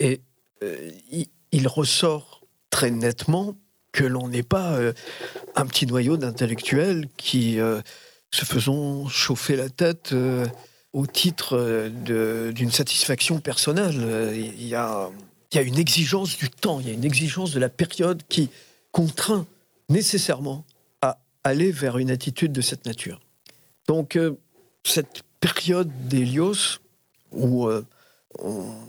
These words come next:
on joue sans filet, comme on dit, hein, c'est vraiment les, les expériences que chacun va mener dans son ordre et dont la sensibilité propre,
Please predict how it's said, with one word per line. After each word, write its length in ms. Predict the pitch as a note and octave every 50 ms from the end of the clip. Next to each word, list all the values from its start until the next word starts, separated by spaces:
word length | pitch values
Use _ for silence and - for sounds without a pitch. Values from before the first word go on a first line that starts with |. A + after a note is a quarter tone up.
| - _
on 140 | - B2 A#2+
joue 180 | A2+ A#2 C#3 C#3
sans 180 | - - C3
filet, 320 | B2 - - - D#3+ F#3+ D3+
comme 260 | - - B2 A2+ A2
on 60 | A2
dit, 180 | G#2 A2 G2+ G#2+
hein, 140 | A2 B2+ D3+ E3 -
c'est 80 | - B2+ A#2 G2 G2 - - _ _ _ -
vraiment 280 | - G#2 B2 D3 D3+
les, 360 | C#3 A#2+ A2 A2 A2 A2 A2+ G#2+ - -
les 180 | B2 B2 A#2 B2
expériences 400 | B2 - - C#3+ C#3 D3 C#3 -
que 180 | - C#3 C3 - -
chacun 540 | - - - D3 B2+ - - - D#3 D3+ C#3
va 220 | B2 B2+ G#2+ G2+
mener 420 | A2 A2 A2+ A#2+ C3 D3+ E3 F#3 F#3 E3 - - _ _ _ _ _ _ _ _ _ _ _ -
dans 180 | D3 C3 A#2+ A#2
son 320 | - - G#2+ G#2+ G#2+ A2
ordre 420 | A#2 C#3 D3+ C#3 C3 A#2+ A2+ A2
et 160 | G#2+ G#2+ G#2+ G#2+
dont 520 | A#2 F3 D#3+ C3+ A#2 A2+ A2+ A2+ A2+ G#2+ A2 A2+ A2+ - - _ - _ _ _ _ _ -
la 60 | -
sensibilité 720 | - - B2 A#2+ - - C3 C3+ C#3 C#3+ C#3+ C3 - B2+ B2
propre, 480 | - - - D#3 E3+ E3 - - -